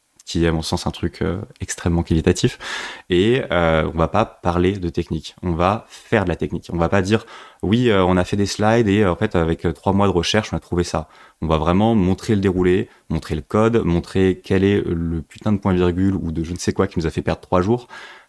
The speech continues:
le préparer un peu pour que ce soit digeste et concis, comme pas mes réponses ce soir,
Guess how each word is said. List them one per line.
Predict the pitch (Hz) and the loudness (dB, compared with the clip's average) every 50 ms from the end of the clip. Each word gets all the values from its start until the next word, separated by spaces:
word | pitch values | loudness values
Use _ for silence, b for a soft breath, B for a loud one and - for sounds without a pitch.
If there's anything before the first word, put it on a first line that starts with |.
| B - | B 0
le | 82 92 | 0 0
préparer | - - 120 107 - 107 110 | 2 2 0 0 2 2 2
un | 107 104 | 2 2
peu | - 113 | 2 0
pour | - - - | -2 -2 -6
que | |
ce | - | 0
soit | - 87 | 0 2
digeste | 82 87 85 90 92 - - - - - _ _ _ - | 2 2 2 2 0 0 -4 -10 -10 -12 _ _ _ -10
et | - - | -8 -6
concis, | - 87 78 - - 120 139 B B B B B B B B B - | -4 -4 -4 -4 -4 -6 -6 B B B B B B B B B -4
comme | - 85 82 80 73 - - _ _ | -2 0 0 0 -2 -4 -10 _ _
pas | - 98 101 | 0 2 2
mes | 98 | 2
réponses | 90 85 - - 90 - | 2 0 -2 -2 -6 -6
ce | - | -6
soir, | 110 - 123 139 - | -4 -4 -4 -4 -4